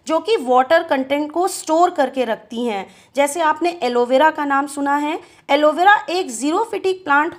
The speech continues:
होने के साथ साथ एक सक्यूलेंट है, वाटर को स्टोर करके रखता है।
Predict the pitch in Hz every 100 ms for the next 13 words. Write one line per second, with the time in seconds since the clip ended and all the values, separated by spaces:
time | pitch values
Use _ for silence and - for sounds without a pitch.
0 | 247 262 311 339 320 294 240 226 226 262
1 | 262 330 - - - 311 339 - - 202
2 | - 233 240 226 226 196 180 - _ 220
3 | 269 277 370 381 381 - 294 339 349 277
4 | 285 254 220 - 254 254 262 359